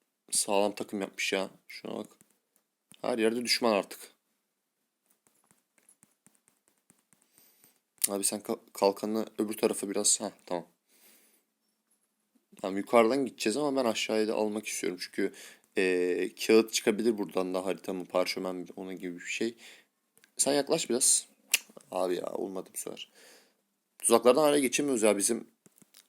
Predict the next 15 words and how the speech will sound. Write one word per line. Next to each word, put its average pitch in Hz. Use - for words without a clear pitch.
O 107
büyümüzü 110
bayağı 110
basmamız 107
lazım. 92
Daha 92
çok -
seviye, 95
max 101
seviye 98
getirirsek -
muhtemelen 101
yapabileceğiz 101
bunu. 92
Sonradan. 90